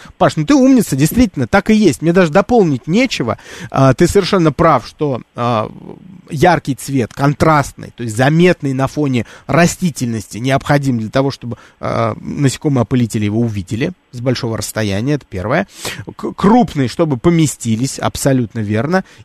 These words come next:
И крупный, кроме того, конечно, еще чтобы заметили.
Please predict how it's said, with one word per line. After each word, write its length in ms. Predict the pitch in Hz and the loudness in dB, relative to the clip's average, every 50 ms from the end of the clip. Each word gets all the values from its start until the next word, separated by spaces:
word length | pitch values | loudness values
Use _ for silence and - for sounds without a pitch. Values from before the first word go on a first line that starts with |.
| _ | _
И 160 | - 160 - - _ 87 - | 0 0 0 0 _ -18 -8
крупный, 500 | - - 156 175 156 - 143 135 113 104 - _ _ _ | -2 2 2 2 2 2 0 0 0 0 -4 _ _ _
кроме 280 | - 127 127 123 113 | -4 -2 -2 -2 0
того, 220 | 95 - 113 127 120 | -2 -2 -2 -2 -2
конечно, 480 | - - 98 101 120 131 117 - 107 | -4 -6 -4 -4 -4 -4 -4 -6 -8
еще 220 | 101 95 - - 104 | -8 -8 -8 -8 -10
чтобы 300 | - - 104 98 92 90 | -10 -12 -10 -6 -6 -4
заметили. 680 | 90 95 95 98 95 90 85 - - 87 80 69 - | -4 -4 -4 -4 -6 -6 -8 -8 -10 -12 -12 -14 -18